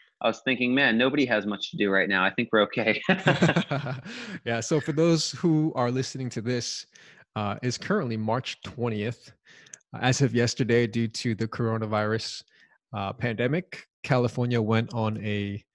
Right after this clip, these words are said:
Speaker 2: um, was it the shelter? Not quite a lockdown, but basically stay at home. Um,
Speaker 1: Yeah.
Speaker 2: so that's what we're doing, but we're making the most of it, being productive.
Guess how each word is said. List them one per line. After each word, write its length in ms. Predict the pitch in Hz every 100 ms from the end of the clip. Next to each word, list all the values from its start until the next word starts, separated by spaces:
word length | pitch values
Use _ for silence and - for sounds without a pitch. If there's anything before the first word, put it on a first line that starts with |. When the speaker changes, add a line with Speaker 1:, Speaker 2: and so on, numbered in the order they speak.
| _ - _ _ _ -
Speaker 2:
um, 380 | 107 95 90 107 - _ _ -
was 140 | 127 151
it 280 | 160 185 127
the 80 |
shelter? 640 | 104 120 131 147 143 143 - _ _ _ 147
Not 140 | 135
quite 220 | - 135
a 20 |
lockdown, 520 | 107 113 110 123 110 104
but 120 | -
basically 300 | 156 - 120
stay 240 | - 117
at 80 | 110
home. 300 | 117 110 123 - - - - - _ _
Um, 260 | 110 95 92
Speaker 1:
Yeah. 240 | 104 82 - - _ _ _ _ _ -
Speaker 2:
so 520 | - - 117 104 101 87 - _ _ _ _ _ - 117
that's 180 | 117 113
what 100 | 117
we're 120 | 123
doing, 340 | 123 123 117 120 - _
but 80 | -
we're 120 | 107
making 300 | 110 117 117
the 60 | 120
most 220 | 110 110
of 140 | 113 113
it, 160 | 110
being 160 | 107 104
productive. 560 | 117 101 - 104 -